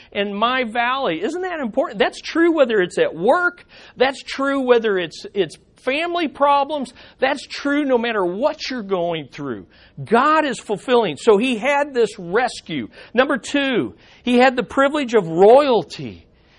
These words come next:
His royalty. This guy lived in the house of the most powerful family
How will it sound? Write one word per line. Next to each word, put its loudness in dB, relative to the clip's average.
His -2
royalty. 4
This -4
guy 4
lived 0
in 2
the 4
house 4
of 2
the 6
most 2
powerful 4
family -2